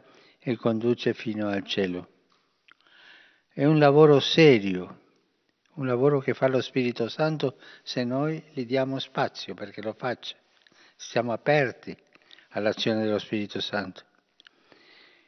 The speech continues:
E per questo possiamo dire che è un'opera di Dio in noi, nelle prove, nelle purificazioni della vita.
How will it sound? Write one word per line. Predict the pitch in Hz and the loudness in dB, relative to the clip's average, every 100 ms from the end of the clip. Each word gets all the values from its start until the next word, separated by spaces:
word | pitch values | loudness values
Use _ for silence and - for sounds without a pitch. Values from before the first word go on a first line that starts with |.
| _ _ _ _ _ | _ _ _ _ _
E | 127 | -6
per | 120 120 | -4 0
questo | 147 143 - 131 120 | 2 2 2 0 0
possiamo | - 117 127 123 | -6 -2 -2 0
dire | 127 131 | 2 2
che | 117 | 2
è | 120 | 2
un'opera | 120 120 123 113 | 2 2 2 2
di | 107 | 0
Dio | 107 160 151 92 87 - _ _ _ _ _ _ | 0 2 2 0 -6 -16 _ _ _ _ _ _
in | - 117 113 | -10 -8 -4
noi, | 110 101 90 _ _ _ _ _ _ _ _ _ _ _ _ _ _ _ _ | -4 -4 -8 _ _ _ _ _ _ _ _ _ _ _ _ _ _ _ _
nelle | - 104 104 98 | -10 -6 -4 -2
prove, | 123 139 135 113 | 2 4 4 2
nelle | 107 107 | -2 -2
purificazioni | - 107 - 110 107 - 131 135 127 107 | -4 -6 -4 -2 -2 0 4 4 4 2
della | 107 107 | 0 2
vita. | 113 135 - 92 | 4 2 0 -6